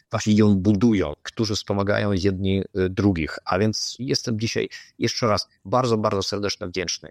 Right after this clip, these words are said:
biskupom, e, polskim, tak i tym ludziom, e, którzy nie zważając na, e, różne narratywy, na tą rosyjską propagandę, wiedzą o tym, że Ukraina naprawdę jest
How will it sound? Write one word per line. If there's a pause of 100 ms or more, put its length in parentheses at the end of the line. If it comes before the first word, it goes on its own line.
(140)
biskupom, (160)
e,
polskim, (420)
tak
i
tym
ludziom,
e,
którzy
nie
zważając
na,
e,
różne
narratywy,
na
tą (120)
rosyjską
propagandę,
wiedzą
o
tym,
że (180)
Ukraina (120)
naprawdę
jest